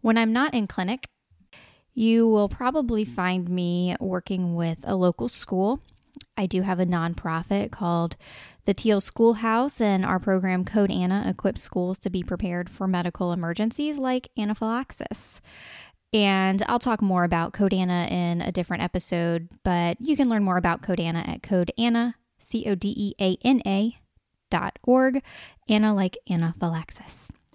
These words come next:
I'll put the website in the show notes. So why do I focus on food allergy?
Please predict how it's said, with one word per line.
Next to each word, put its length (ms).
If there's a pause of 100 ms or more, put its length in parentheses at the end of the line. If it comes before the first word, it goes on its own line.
(600)
I'll 140
put 180
the 80
website 440
in 120
the 80
show 220
notes. 500 (1500)
So 260
why 260
do 380
I 140
focus 400
on 100
food 220
allergy? 560